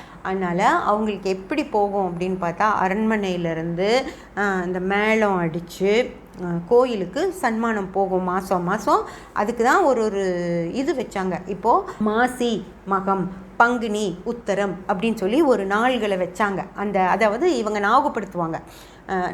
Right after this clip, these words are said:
நா-, க-, அரசர்களுக்கும் மந்திரிகளுக்குமே அது ஞாபகம் இருக்கும். அவங்க கரெக்டா இது மாதிரி பங்குனி உத்தரம் வருது அப்படின்னு ராஜா கிட்ட ஞாபகப்படுத்தினா, அவரு என்னென்னலாம் கோயிலுக்கு அனுப்பணுமோ அனுப்பிடுங்க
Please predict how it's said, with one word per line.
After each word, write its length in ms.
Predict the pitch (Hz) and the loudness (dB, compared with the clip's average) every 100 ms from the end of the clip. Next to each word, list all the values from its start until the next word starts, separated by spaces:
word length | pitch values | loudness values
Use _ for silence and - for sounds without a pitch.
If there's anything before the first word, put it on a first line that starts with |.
| 190 | 0
நா-, 320 | 196 220 175 | 2 2 0
க-, 560 | 196 185 185 180 170 175 | 2 4 4 2 -2 2
அரசர்களுக்கும் 800 | 202 233 247 208 208 208 233 | 2 2 2 2 0 0 0
மந்திரிகளுக்குமே 640 | 214 220 233 220 208 214 302 | 0 2 0 0 -2 2 2
அது 140 | 262 | 2
ஞாபகம் 500 | 202 190 226 220 214 | 2 2 0 0 -2
இருக்கும். 340 | 214 220 277 311 | -2 -2 0 0
அவங்க 320 | 226 180 196 | 0 -2 -2
கரெக்டா 300 | 202 - 254 392 - - | -2 2 2 2 -2 -6
இது 100 | 233 | 0
மாதிரி 220 | 233 233 | 0 0
பங்குனி 360 | 226 226 226 220 | -2 0 0 0
உத்தரம் 420 | 208 - 226 202 | 0 0 0 2
வருது 300 | 185 190 185 | 0 2 0
அப்படின்னு 460 | 196 220 254 294 208 | 0 -2 0 0 2
ராஜா 300 | 196 202 202 | 2 4 0
கிட்ட 260 | 190 190 | 0 -2
ஞாபகப்படுத்தினா, 880 | 196 202 208 190 190 180 302 330 285 415 466 - | 2 2 0 -2 -2 -2 0 2 2 2 -2 -2
அவரு 540 | 226 254 240 208 196 202 | 2 4 4 4 0 0
என்னென்னலாம் 560 | 240 240 214 214 240 233 | 0 0 0 -2 -2 0
கோயிலுக்கு 680 | 220 214 214 202 190 190 180 175 - | 0 -2 -2 0 2 2 2 0 0
அனுப்பணுமோ 420 | 214 202 190 262 320 | 0 0 0 2 2
அனுப்பிடுங்க 640 | 214 220 214 180 180 190 | 0 -2 -2 0 2 2